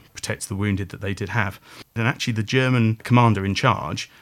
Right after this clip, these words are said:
actually left them there to look after the, the wounded, whilst he was gonna try and chase up the rest of the battalion,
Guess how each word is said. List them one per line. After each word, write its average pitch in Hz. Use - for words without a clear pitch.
actually 104
left 107
them 101
there 98
to 98
look 101
after 95
the, 98
the 98
wounded, 107
whilst 107
he 131
was 110
gonna 104
try 101
and 101
chase 98
up 92
the 98
rest 101
of 92
the 90
battalion, 110